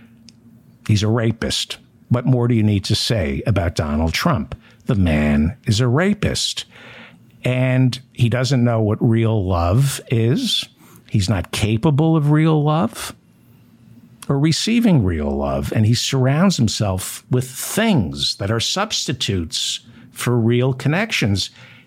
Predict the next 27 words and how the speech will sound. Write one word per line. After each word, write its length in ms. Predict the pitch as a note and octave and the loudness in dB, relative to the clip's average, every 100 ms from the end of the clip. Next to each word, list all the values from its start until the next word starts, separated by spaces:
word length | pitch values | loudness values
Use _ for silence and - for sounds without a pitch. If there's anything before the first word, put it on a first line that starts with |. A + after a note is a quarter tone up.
| - | -4
And, 300 | F#2+ F#2 - - - - | 0 0 -2 -14 -20 -6
and 280 | A2+ G#2+ - - | 0 0 -2 -4
it, 120 | A#2 - _ - | -6 -8 _ -4
because 840 | B2+ - B2 D3 D#3+ C#3+ B2+ A#2 - - | -2 0 0 2 2 2 2 -2 -6 -8
he's 280 | A#2+ A#2+ - | -2 0 0
getting 300 | A#2 A2 G2 | 0 2 2
lonelier 720 | G2+ B2+ D3+ D3+ D3 C3+ A2+ | 2 2 2 2 2 2 2
and 140 | A2 | 2
lonelier 600 | A#2+ D3 E3 C#3+ A#2 G#2 | 2 2 2 2 2 0
and 120 | F#2+ | 2
more 260 | G2+ A2 A#2 A2+ | 2 2 0 -2
isolated, 840 | E3+ F3+ D3 G#2+ F#2+ G2 G#2 G2 - - - - - - | -2 -2 0 0 0 0 0 -2 -10 -20 -20 -20 -20 -6
all 240 | A2+ C#3 E3 | -2 0 2
he's 260 | D#3 C3+ | 2 2
got 440 | B2+ E3+ D3 C3 C3+ | -2 -2 0 -2 -2
are 180 | B2+ | -2
his 220 | A2 A#2+ A#2 - _ _ - | 0 0 -2 -6 _ _ 0
Beautiful 440 | C3+ C#3 C3+ C#3+ | 2 2 2 2
Mind 640 | C3 A#2+ A#2+ A#2 A2 F#2 | 4 4 2 2 2 0
boxes. 840 | - F2 E2 - - C2+ C2+ C#2 - - _ - - - | -2 -4 -4 -4 -6 -6 -6 -6 -8 -10 _ -20 -14 -6
That's 240 | A2 - | -6 -2
what 120 | B2+ | 0
he's 180 | A#2 G#2+ | 0 -2
got 440 | A#2 F#2 C#2 - - _ _ - _ - - | -4 -4 -6 -10 -12 _ _ -20 _ -20 -10
to 80 | - | -6
comfort 480 | - B2 - G#2 D#2 | -2 -2 -2 -4 -4
him. 320 | D2+ C#2+ | -4 -4